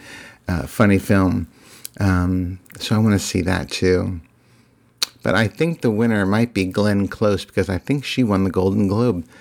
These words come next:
for that exact same movie. So, you know, we'll have to look and see. Anyway, so the Oscar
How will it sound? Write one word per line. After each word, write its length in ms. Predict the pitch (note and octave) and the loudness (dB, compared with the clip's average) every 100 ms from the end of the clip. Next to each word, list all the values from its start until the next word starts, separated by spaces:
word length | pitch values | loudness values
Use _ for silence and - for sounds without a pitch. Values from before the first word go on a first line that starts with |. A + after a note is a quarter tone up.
| - - - _ | -20 -20 -20 _
for 180 | - A2 | -4 0
that 160 | G2 | 2
exact 420 | F#2+ E2 G#2 G2+ - | 2 0 -2 -2 -4
same 280 | - G2+ | -2 0
movie. 440 | F#2+ A#2+ G2 F2 F2 _ _ _ _ _ - - - | 2 0 0 -4 -6 _ _ _ _ _ -20 -20 -14
So, 580 | - A#2 G#2 G2 F#2+ F#2 - | -2 2 4 4 2 0 -8
you 100 | - | -2
know, 240 | G#2+ F2+ F2+ - | 0 0 -2 -6
we'll 100 | G#2+ | -2
have 120 | A2+ | 0
to 120 | - G2 | 2 2
look 220 | F#2+ - | 2 0
and 120 | F2+ | -2
see. 340 | - F2 F2 E2 - - - - - - | 0 -2 -2 -6 -16 -20 -20 -20 -12 -2
Anyway, 440 | F3+ F3+ B2+ A#2+ | 0 2 2 2
so 200 | - C#3 | 0 0
the 160 | A#2+ - | 0 0
Oscar 680 | C#3+ D#3 - - D#3 D3+ | 0 0 -2 0 0 0